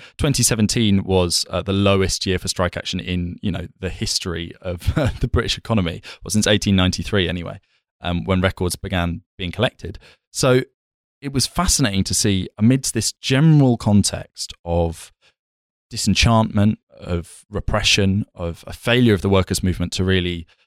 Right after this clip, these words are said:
root itself in the new technical composition of, uh, twenty-first century capitalism, to see an explosion of militancy like that.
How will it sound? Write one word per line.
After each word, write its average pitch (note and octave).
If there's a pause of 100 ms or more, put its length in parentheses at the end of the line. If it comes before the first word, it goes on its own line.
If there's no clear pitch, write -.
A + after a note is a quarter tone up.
(140)
root A2+
itself -
in F2+
the F2+
new F#2+
technical -
composition F2 (100)
of, E2+ (100)
uh, -
twenty-first F#2
century -
capitalism, - (260)
to -
see -
an B2+
explosion G#2+
of F#2+
militancy G2+
like E2
that. F2